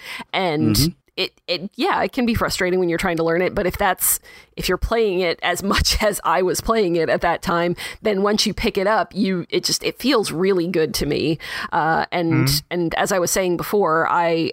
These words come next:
Speaker 1: I wonder if they had tried to put more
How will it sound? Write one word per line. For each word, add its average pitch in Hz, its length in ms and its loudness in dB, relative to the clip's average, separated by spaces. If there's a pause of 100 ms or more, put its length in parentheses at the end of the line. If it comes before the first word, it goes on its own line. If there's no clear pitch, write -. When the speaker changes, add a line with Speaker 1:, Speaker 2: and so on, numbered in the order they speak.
Speaker 1:
I 160 140 -2
wonder 180 880 0
if - 520 -4
they 185 240 0
had 180 180 0
tried 185 460 0
to - 200 -4
put - 220 -2
more 185 600 2